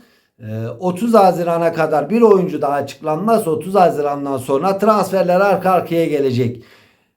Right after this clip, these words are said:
Yani şunu da söyleyeyim. Oyuncu yetişmez, ismi yine düşer.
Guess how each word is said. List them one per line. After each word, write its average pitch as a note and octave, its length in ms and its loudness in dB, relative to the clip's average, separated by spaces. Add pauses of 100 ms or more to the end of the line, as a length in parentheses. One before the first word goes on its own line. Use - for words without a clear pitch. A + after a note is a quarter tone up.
(380)
Yani G3 440 4
şunu F#3+ 260 -2
da A3+ 120 2
söyleyeyim. E3 840 -2 (1160)
Oyuncu G#3+ 460 4
yetişmez, A3 840 0 (340)
ismi G3 320 -4
yine G#3+ 280 4
düşer. B2 460 -2